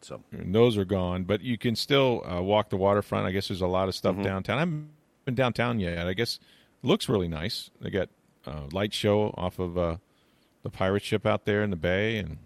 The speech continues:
Speaker 2: all kinds of things going on.
Speaker 1: Well, you know, anytime
Speaker 2: So it
Speaker 1: Rob
Speaker 2: looks
Speaker 1: Higgins
Speaker 2: nice.
Speaker 1: is putting on an event, you know it's gonna be first class and
Speaker 2: Oh, big time. Yeah.
Speaker 1: it's gonna, it's gonna look great and it's gonna be, you know, well received in that because that's what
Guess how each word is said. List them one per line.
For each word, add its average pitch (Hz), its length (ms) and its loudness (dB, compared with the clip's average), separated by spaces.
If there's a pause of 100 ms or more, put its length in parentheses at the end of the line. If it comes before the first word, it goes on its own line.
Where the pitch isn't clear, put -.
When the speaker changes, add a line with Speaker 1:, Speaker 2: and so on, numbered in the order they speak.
Speaker 2:
all 98 120 -6
kinds 110 260 -6
of 90 80 -14
things - 180 -12
going - 160 -12
on. 60 140 -16 (180)
Speaker 1:
Well, 131 160 10
you 143 80 4
know, 117 140 8
anytime 127 260 6
Speaker 2:
So 104 60 4
it - 20 6
Speaker 1:
Rob 101 140 8
Speaker 2:
looks 117 100 4
Speaker 1:
Higgins 104 180 0
Speaker 2:
nice. 98 100 -2
Speaker 1:
is - 40 -6
putting 92 160 2
on 87 120 0
an 80 60 0
event, 76 280 -2
you 82 80 -10
know 85 120 -4
it's 73 120 -10
gonna 82 180 -6
be 76 200 -6
first 90 280 -2
class 78 440 -2
and 73 140 -10
Speaker 2:
Oh, 127 140 4
big 98 220 -2
time. - 100 -10 (260)
Yeah. - 120 -4
Speaker 1:
it's - 100 -8
gonna, 95 240 -2
it's 98 160 -10
gonna 95 180 -2
look 95 220 0
great 92 300 2
and 90 100 -8
it's - 100 -12
gonna 92 220 -2
be, 87 360 -4
you 82 140 -10
know, 78 320 -8
well 104 260 4
received 87 440 -4
in 78 80 -6
that 78 200 -4
because 85 200 -8
that's 85 260 -8
what 85 220 -4